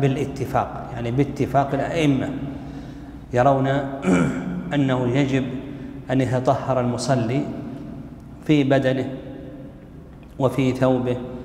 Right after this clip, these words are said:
وفي بقعته من النجاسة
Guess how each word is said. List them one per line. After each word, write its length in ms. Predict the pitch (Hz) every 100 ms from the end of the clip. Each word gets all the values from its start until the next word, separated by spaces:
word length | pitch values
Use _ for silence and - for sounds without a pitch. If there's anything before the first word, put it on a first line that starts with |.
| - - -
وفي 280 | 131 135 127
بقعته 920 | 117 120 113 117 147 147 143 160 165 - - - - - - - - -
من 160 | 123 127 123 127 - - 143
النجاسة 720 | 127 120 117 127 107 -